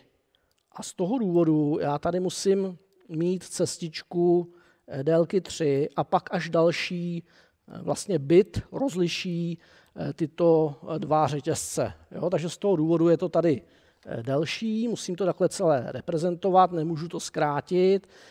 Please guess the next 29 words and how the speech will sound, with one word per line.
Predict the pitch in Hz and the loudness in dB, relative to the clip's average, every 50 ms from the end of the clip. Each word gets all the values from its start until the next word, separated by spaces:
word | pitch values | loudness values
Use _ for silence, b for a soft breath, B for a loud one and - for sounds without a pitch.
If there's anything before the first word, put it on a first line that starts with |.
| B B _ | B B _
No | 160 147 170 - 160 | -6 -6 -4 -2 -2
a | 151 | -2
vlevo | 151 160 165 165 175 175 | 2 2 2 2 0 0
mám | 170 165 160 165 165 151 | 0 0 0 -2 -4 -6
to | - - - - | -8 -10 -10 -8
áčko, | 120 131 147 - - - - 196 202 208 214 220 226 226 214 b b b b b b b | -6 -6 -6 -8 -10 -6 -2 0 2 2 2 0 0 -4 -6 b b b b b b b
které | b _ - 160 143 151 151 151 | b _ -6 -2 0 0 0 0
se | - - - 180 165 165 170 143 - _ _ _ _ _ _ _ _ - | -2 -2 0 2 2 2 0 -2 -8 _ _ _ _ _ _ _ _ -8
na | - 127 | -8 -8
té | - - 165 160 160 | -2 0 0 0 0
čtvrté | - - - - 160 160 160 - 165 160 165 160 | 0 -6 -6 -4 -4 -4 -2 2 2 4 4 2
pozici | 165 160 143 - 170 151 - - 180 170 | 0 -4 -4 -2 -4 -4 -4 -2 -2 0
lis-, | 147 143 - - - - - - | 0 0 -2 -4 -10 -12 -6 -4
liší | 160 151 - - - - - 156 160 156 160 165 b b b b b b b _ | -4 -2 -2 -4 -6 -6 -6 -6 -6 -6 -8 -8 b b b b b b b _
od | - 143 143 151 - - | -4 -2 -2 -4 -4 -8
toho | - - 233 233 143 143 | -8 -6 -4 -4 -6 -6
céčka, | - - 147 135 135 127 - - - 143 135 | -8 -6 -4 -4 -4 -4 -6 -6 -2 -2 -2
jak | 123 - | -2 -2
tady | - - 147 143 135 | -4 -4 -2 -2 -2
vidíme. | 131 131 127 135 143 143 143 123 113 - b b b b b b b b b b b - | -2 -4 -6 -4 -4 -2 -2 -4 -6 -8 b b b b b b b b b b b -6
A | 175 | -6
v | 160 - | -6 2
podobném | - 220 220 254 233 240 240 233 226 | 4 4 4 6 4 4 2 2 2
duchu, | 190 175 156 - - 185 185 185 185 190 185 170 151 | 0 -2 -4 -4 -2 0 2 4 4 4 2 0 -2
eh, | 175 165 156 151 156 | -4 -2 0 0 0
tam | - 170 170 170 | 2 0 2 2
máme | 156 151 156 151 160 170 | 2 2 2 2 0 0
i | 160 170 151 | 0 -2 -4
ty, | - - 160 156 151 143 131 | -2 0 0 0 0 0 -4